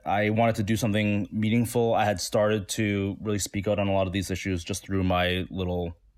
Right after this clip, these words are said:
food I G. And I wanted to create something, um, that I could do all week that could actually, uh, be of some, of use to somebody, uh, and, and be meaningful.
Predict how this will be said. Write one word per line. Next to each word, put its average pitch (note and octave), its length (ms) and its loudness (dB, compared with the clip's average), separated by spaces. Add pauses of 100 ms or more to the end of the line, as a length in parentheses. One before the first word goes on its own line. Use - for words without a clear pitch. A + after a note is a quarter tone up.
(140)
food G2 500 -2
I F#2 160 2
G. G#2 360 -2 (640)
And G#2 480 0 (120)
I G2+ 100 -2
wanted A2 260 0
to G#2+ 340 0
create A2+ 240 -2
something, G#2+ 520 0 (180)
um, G2+ 320 0
that G#2+ 100 4
I G#2+ 60 4
could G#2+ 120 -2
do A#2+ 160 2
all G#2+ 200 2
week G2+ 340 -2 (160)
that F#2+ 520 0 (640)
could A#2 160 2
actually, F#2+ 720 0 (380)
uh, - 240 -6 (140)
be A2+ 100 2
of G#2 100 0
some, G#2 320 0
of F2+ 180 -2
use A2 200 0
to F#2 180 -4
somebody, E2+ 420 -6 (480)
uh, F2+ 320 0
and, G#2 240 0
and G#2+ 180 -2
be G#2 100 0
meaningful. G2 600 -2